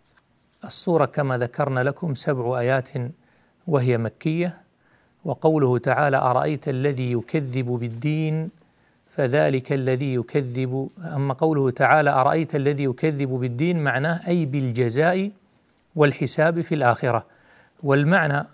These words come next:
"أرأيت الذي يكذب بالدين أمصيب هو أم مخطئ؟" واختلف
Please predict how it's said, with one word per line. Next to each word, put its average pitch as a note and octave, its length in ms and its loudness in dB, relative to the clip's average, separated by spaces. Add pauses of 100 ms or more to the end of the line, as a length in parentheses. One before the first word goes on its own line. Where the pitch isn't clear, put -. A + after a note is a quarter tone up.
"أرأيت E3+ 500 2
الذي D3+ 360 0
يكذب C#3 500 -2
بالدين C3 580 -2
أمصيب D#3 720 -2
هو F#3 440 6 (600)
أم C#3 260 2
مخطئ؟" - 380 -2 (720)
واختلف F3 640 2